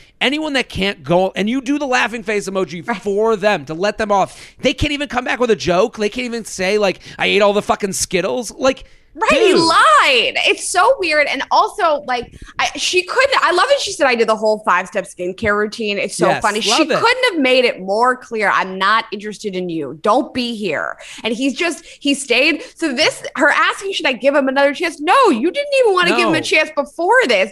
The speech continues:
Speaker 2: Definitely don't give him a chance now.
Speaker 1: He's had nothing but chances.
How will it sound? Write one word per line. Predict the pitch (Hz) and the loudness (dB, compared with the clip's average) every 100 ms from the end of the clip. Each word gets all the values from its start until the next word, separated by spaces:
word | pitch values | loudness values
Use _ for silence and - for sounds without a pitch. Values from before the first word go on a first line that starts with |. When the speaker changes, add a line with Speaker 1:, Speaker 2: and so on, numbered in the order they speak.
| 190 | -4
Speaker 2:
Definitely | 214 311 539 571 480 | 0 0 2 2 2
don't | 403 | 2
give | 330 302 | -4 -6
him | |
a | 285 | -6
chance | 277 269 240 - | -6 -8 -10 -12
now. | 170 175 214 208 147 69 - _ _ _ | -6 -2 0 0 -2 -6 -12 _ _ _
Speaker 1:
He's | 165 165 | -8 -4
had | 202 156 | -4 -2
nothing | 185 - 180 | -4 -4 -4
but | 135 190 | 0 -2
chances. | - 175 143 - 143 123 | -2 -4 -4 -6 -10 -12